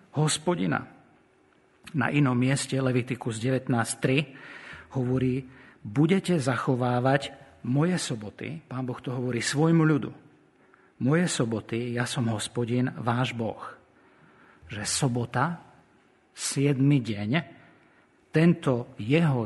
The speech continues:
deň je Boží dar pre nás.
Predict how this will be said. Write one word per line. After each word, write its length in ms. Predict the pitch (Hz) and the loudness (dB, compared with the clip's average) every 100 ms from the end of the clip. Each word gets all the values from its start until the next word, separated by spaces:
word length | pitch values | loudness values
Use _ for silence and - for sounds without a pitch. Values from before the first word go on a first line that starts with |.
| 101 | -4
deň 640 | 95 131 135 143 - - - | -2 2 2 2 -4 -14 -6
je 400 | 113 127 131 131 | -2 0 0 -4
Boží 640 | 104 101 131 117 110 98 | -8 -6 -4 -4 -6 -6
dar 560 | 101 120 113 117 - _ | -6 -6 -6 -8 -16 _
pre 160 | 101 | -14
nás. 420 | 95 87 - - | -12 -14 -14 -16